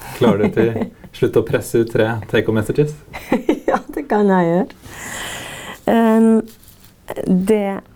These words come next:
Speaker 2: jeg vil da vil si er at man må huske at det her er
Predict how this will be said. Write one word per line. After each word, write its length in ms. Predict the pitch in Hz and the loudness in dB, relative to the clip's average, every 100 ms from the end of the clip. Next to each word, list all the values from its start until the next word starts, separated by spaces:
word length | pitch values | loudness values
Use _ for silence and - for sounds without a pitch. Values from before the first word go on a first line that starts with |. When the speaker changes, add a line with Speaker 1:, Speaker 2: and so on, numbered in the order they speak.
| - | -6
Speaker 2:
jeg 120 | - 190 | 0 2
vil 140 | 196 | 2
da 120 | 180 | 0
vil 160 | 165 190 | -2 -4
si 220 | - 175 | 0 0
er 220 | 180 202 170 | 2 2 0
at 140 | 165 | 0
man 180 | 175 180 | 2 2
må 80 | 202 | 2
huske 460 | 190 240 - - - - _ | 0 -2 -2 -8 -10 -18 _
at 260 | 180 - - - | -6 -6 -6 -2
det 120 | 175 165 | -2 0
her 340 | 156 151 156 - | 2 2 0 -2
er 360 | - 147 143 | 0 2 2